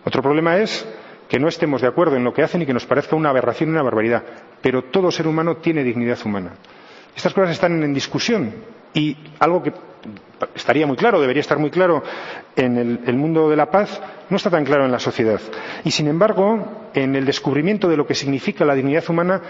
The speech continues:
nos podemos encontrar, eh, con todo lo que necesita el movimiento por la paz y la sociedad para afrontar los conflictos,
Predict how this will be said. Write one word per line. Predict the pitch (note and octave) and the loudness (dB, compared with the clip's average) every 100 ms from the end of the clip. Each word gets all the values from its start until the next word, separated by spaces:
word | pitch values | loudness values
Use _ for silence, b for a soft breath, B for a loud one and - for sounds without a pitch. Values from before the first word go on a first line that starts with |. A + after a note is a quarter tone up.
| B B | B B
nos | C#3+ - | -4 0
podemos | D3+ F#3 F3 | 2 2 0
encontrar, | E3+ E3 E3 F3+ F#3 B B B B - | 0 0 4 2 2 B B B B 0
eh, | C#3 B2+ | 0 0
con | - D3+ | 0 0
todo | C#3 G3 F#3+ | 2 2 4
lo | E3 | 2
que | E3 | 0
necesita | - D#3 E3+ - F#3 - - - | -2 -4 -2 2 0 0 -12 -2
el | - | 0
movimiento | C3 C3 C#3 E3+ D3+ | 2 0 0 0 0
por | - C#3+ | 0 0
la | C#3+ | 0
paz | D#3+ | 0
y | D#3 | 0
la | C#3+ | -2
sociedad | B2+ D3 D#3+ D#3+ - B B B - | 0 2 2 0 -8 B B B 0
para | D#3 E3+ F3+ - - - | 2 4 0 -4 -12 -2
afrontar | C3 - B2+ D3+ | -2 0 0 2
los | D3 - | 0 0
conflictos, | C#3 C3 D#3+ - E3 - | -4 -2 -4 0 -2 -2